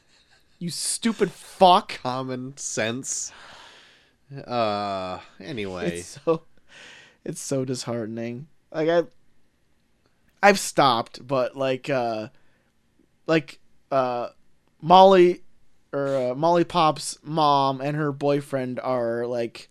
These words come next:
Speaker 1: pretty avid Trumpers.
Speaker 2: Mm-hmm.
Speaker 1: And I've just, I've stopped trying to, like,
Speaker 2: <laughs>
Speaker 1: give, uh,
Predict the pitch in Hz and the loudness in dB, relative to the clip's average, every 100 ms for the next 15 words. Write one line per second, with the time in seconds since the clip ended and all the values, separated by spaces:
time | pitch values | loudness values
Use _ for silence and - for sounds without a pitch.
0 | _ _ _ _ _ - 196 185 143 156 | _ _ _ _ _ 2 4 4 2 2
1 | 143 135 - 160 143 135 117 117 127 - | 0 -6 -4 -4 -2 -4 -4 -4 -6 -10
2 | - 113 101 98 98 _ _ _ _ 147 | -12 -14 -12 -14 -16 _ _ _ _ -2
3 | 147 143 127 160 156 160 160 - 156 147 | -2 -2 0 0 2 0 -2 -2 -2 -2
4 | - 147 139 - - - 147 135 135 127 | -4 0 -2 -2 -14 -8 -6 -4 -4 -4
5 | 123 - - - 143 - 139 151 156 147 | -4 -8 -20 -12 -12 -12 -14 0 2 2
6 | 139 131 - - _ _ _ _ 123 113 | -2 -8 -18 -20 _ _ _ _ -4 -2
7 | 107 98 92 | -2 -2 -6